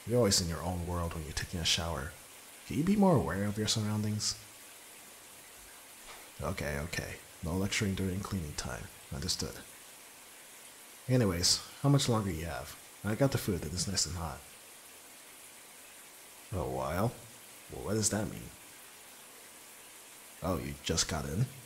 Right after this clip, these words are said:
While I was getting the food? Damn, talk about bad timing. Uh, true, I was running late.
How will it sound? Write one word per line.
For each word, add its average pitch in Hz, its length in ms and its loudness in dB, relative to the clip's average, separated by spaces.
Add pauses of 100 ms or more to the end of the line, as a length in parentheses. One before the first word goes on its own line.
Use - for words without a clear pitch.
(960)
While 73 200 0
I 90 40 4
was 90 120 2
getting - 240 2
the 82 100 -4
food? 127 360 4 (960)
Damn, 98 240 -2 (260)
talk - 220 -4
about 104 180 0
bad 82 220 0
timing. - 420 0 (1500)
Uh, 135 280 10
true, 104 440 6
I 101 120 6
was 113 360 8
running 85 280 0
late. 71 340 -4